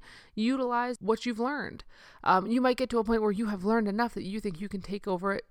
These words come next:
the time and the effort to take care of social media on your own. Networking, in essence, is a vital portion of social media.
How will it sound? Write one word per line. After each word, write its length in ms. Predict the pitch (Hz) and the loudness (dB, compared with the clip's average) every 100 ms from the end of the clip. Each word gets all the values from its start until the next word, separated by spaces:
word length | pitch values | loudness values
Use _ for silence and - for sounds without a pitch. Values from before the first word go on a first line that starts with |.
| - | -10
the 100 | 185 | -8
time 400 | 175 170 170 190 | -6 -2 -2 0
and 120 | 190 | -2
the 100 | 175 | -2
effort 480 | - 170 185 190 196 - - - - | -4 -2 0 0 -2 -8 -20 -20 -10
to 340 | - 202 190 185 | -2 0 0 -4
take 260 | - 202 - | -4 -4 -2
care 160 | 175 | -2
of 80 | 175 | -2
social 260 | 180 165 180 | -4 -6 -4
media 260 | 170 175 | -4 -4
on 200 | 180 165 | -4 -4
your 160 | 156 - | -4 -4
own. 320 | 233 180 185 - _ _ - | -4 -4 -8 -16 _ _ -10
Networking, 640 | 185 208 233 269 277 294 | -2 0 2 2 2 -2
in 100 | 277 | 0
essence, 320 | 202 175 180 | -2 -2 -6
is 120 | 180 180 | -4 -2
a 80 | |
vital 400 | 180 175 190 196 | 0 4 4 2
portion 420 | 190 - 170 170 156 | 0 -2 -2 -4 -6
of 180 | 160 | -6
social 280 | 156 156 165 | -4 -4 -4
media. 360 | 151 143 85 | -8 -6 -8